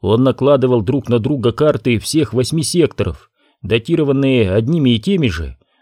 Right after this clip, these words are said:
но более поздними числами, и смотрел на просвет. Каждый раз прямо в центре густой паутины, горизонтальных и вертикальных чёрточек,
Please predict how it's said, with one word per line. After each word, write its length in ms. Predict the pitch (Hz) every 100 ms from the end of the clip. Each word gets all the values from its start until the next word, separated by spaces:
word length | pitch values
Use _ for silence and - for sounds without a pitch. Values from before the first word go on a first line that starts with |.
| -
но 180 | 107 120
более 360 | 127 160 135
поздними 460 | - 180 123 120 120
числами, 720 | - 180 139 113 92 67 - _ _ _ -
и 120 | 113
смотрел 520 | - 127 120 151 143
на 100 | 127
просвет. 680 | - 135 - 170 123 87 - _ _ _ _ _ _ _ _ _
Каждый 440 | - 117 98 101
раз 260 | 147 135 -
прямо 340 | - 139 123
в 80 | 104
центре 400 | - 156 135 117
густой 420 | 107 117 - 151
паутины, 720 | 120 120 120 143 196 104 65 - _ _ -
горизонтальных 920 | 110 123 107 113 151 165 143 113 120
и 80 |
вертикальных 680 | 120 123 - - 160 110 101
чёрточек, 640 | - 202 180 117 - -